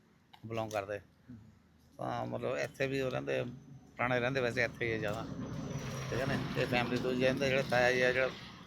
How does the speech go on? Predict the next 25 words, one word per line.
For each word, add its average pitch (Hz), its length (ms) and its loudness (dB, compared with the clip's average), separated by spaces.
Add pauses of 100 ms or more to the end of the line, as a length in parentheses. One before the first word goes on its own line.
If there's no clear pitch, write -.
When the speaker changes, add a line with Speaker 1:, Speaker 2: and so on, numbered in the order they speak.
(420)
Speaker 1:
ਐਕਸਪਾਇਰ 135 360 2
ਹੋਇਆ 120 140 4
ਵਾ, 117 80 0 (640)
ਇਹ 127 120 0
ਤਾਇਆ 110 260 0
ਜੀ, 127 100 -4
ਉਹ 143 240 -2 (260)
ਉੱਥੇ 127 180 0
ਰਹਿੰਦੇ 123 200 2
ਬਨਗੜ੍ਹ। 110 340 2
Speaker 2:
ਅੱਛਾ। - 400 -12 (420)
Speaker 1:
ਇਹ 151 260 6 (420)
ਇੱਥੇ 131 220 2
ਹੀ 127 60 6
ਰਹਿੰਦੇ 123 260 2
ਸੀਗੇ। 117 220 -4 (1500)
Speaker 2:
ਤੇ 190 160 4
ਕਿਵੇਂ 180 340 8
ਦੇਖਦੇ 147 240 6
ਹੋ 135 60 2
ਤੁਸੀਂ 139 160 2
ਸਰੇਆਮ, 139 460 6
ਜਿਵੇਂ 131 340 2
ਇੱਕ, 127 300 0 (560)
ਅ, - 20 -2